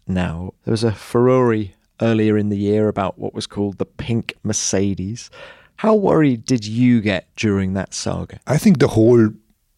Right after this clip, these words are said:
Speaker 2: episode was not good for Formula One. And you kind of understand some of the teams that suddenly got beaten by a team that was running sixth or seventh in the Constructor Championship and suddenly is fighting for third, and that certainly creates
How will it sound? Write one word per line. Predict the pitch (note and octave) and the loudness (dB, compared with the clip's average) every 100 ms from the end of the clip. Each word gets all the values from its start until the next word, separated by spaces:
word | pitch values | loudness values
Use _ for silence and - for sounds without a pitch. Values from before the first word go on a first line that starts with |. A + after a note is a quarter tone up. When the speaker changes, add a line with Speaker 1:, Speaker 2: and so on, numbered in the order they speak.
| _ - | _ -4
Speaker 2:
episode | A2 - F#2+ F#2+ G2 | -2 0 2 2 2
was | G#2+ G2+ | 0 0
not | G2+ - | 0 0
good | G2 | -4
for | - | -4
Formula | F#2 F#2 F2+ | -4 -2 -2
One. | E2 D#2 F2+ - _ - | -2 -4 -8 -14 _ -2
And | G#2+ | 0
you | |
kind | C#3+ F3 G3+ | 2 4 4
of | C#3 | 4
understand | A2 G2+ - G2+ G#2 G#2 - | 2 2 0 2 2 0 0
some | - G#2 | 0 0
of | F#2+ | 0
the | - | -6
teams | - G#2+ G#2+ G#2+ | -2 2 4 2
that | A2 G2 | -2 -2
suddenly | - G2 G2+ | 0 0 0
got | G2 G#2 - - | 0 0 -2 -2
beaten | G#2+ G#2+ G#2+ G2+ | 0 2 2 2
by | G2 | 2
a | F#2+ | 0
team | - A2 G2+ | 0 2 2
that | G2 F#2 | 2 0
was | F#2 | 0
running | F#2+ F#2+ F#2 | 0 0 0
sixth | A2 - | -2 -2
or | - | -2
seventh | - G2 G2+ F2+ - | 0 2 2 0 -2
in | G2 | -4
the | F2 | -4
Constructor | G2 F2+ F#2 F2 G2+ | -4 -2 -2 -2 -4
Championship | - F#2 - F2+ G2+ F2+ | -2 -4 -2 -2 -2 -2
and | F#2 | -2
suddenly | - F2+ F#2+ F2+ - - - - - | -2 -2 -2 -4 -6 -20 -20 -18 -12
is | |
fighting | - F2+ E2+ F2+ | -2 -2 0 -4
for | - | -4
third, | - - E2+ F2 F2+ | -4 0 0 0 0
and | F2 | -2
that | F2 - | -2 -2
certainly | - E2+ - E2+ | -4 -4 -2 -6
creates | E2+ - F2+ D#2+ E2 - | -6 -4 -4 -4 -6 -8